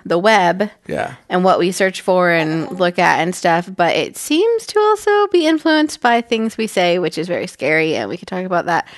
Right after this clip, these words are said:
Speaker 1: more another day. Remember the Tim Tebow incident?
Speaker 2: What are you talking about?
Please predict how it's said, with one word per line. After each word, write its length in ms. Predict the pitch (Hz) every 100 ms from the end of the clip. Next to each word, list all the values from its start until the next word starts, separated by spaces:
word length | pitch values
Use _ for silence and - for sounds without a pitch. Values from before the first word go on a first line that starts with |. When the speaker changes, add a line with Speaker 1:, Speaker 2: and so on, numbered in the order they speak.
| - -
Speaker 1:
more 240 | 190 175 175
another 380 | 180 160 160 160
day. 720 | 190 226 233 226 220 220 214 -
Remember 320 | 175 165 165
the 100 | 156
Tim 280 | - 165 151
Tebow 360 | 226 208 208
incident? 680 | 175 196 202 185 185 - - _ - _ _ _ _ _
Speaker 2:
What 180 | - 156
are 120 | 220
you 100 | 135
talking 260 | 147 151 120
about? 300 | 98 -